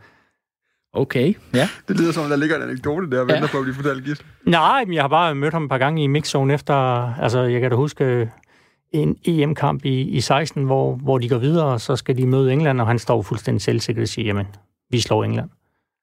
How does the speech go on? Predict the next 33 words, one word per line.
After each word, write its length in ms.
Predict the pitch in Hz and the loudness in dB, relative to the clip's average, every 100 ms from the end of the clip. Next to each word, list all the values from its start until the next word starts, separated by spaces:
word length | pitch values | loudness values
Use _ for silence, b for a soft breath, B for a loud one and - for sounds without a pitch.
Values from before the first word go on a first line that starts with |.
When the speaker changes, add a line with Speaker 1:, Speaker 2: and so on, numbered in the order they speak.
| _ _ - | _ _ -4
Speaker 3:
Det, 240 | 123 113 110 | 0 2 2
han 120 | 113 | 2
var 60 | |
ikke 200 | 117 123 | 2 0
i, 100 | 113 101 - | -2 -4 -6
han 120 | 135 | 0
var 60 | 120 | 0
ikke 100 | 127 | 0
i 40 | |
tvivl, 340 | 123 135 139 131 | 0 0 0 0
og 120 | 113 | 0
at, 120 | 117 | 0
at 180 | 131 123 - - | -2 -4 -14 -4
de 100 | 135 | -2
havde, 320 | 92 147 190 | 2 2 2
det, 380 | 175 - - - | 0 -4 -10 -4
der 100 | 139 | 0
var 80 | 139 | 2
et 40 | 180 | 2
eller 140 | 196 | 2
andet 120 | 170 | 2
over 100 | 143 | 2
den 160 | 135 131 | 2 0
der 60 | |
islandske 540 | 139 143 147 123 98 120 | 0 2 2 2 2 0
Speaker 2:
Mm. 40 | |
Speaker 3:
selvsikkerhed, 800 | - - 143 139 117 107 117 196 131 | 2 0 0 0 0 0 -2 -2 0
øhm, 560 | 113 107 104 101 101 98 101 B B B B | 2 0 0 0 0 -2 -6 B B B B
som, 600 | - 135 113 107 104 104 | -2 0 2 0 0 -2
som, 300 | 98 - 113 | -2 -2 -2
som 200 | 110 120 | 0 0
tiltalte 400 | 110 135 135 127 | 2 0 0 -2
mig. 80 | 120 | -4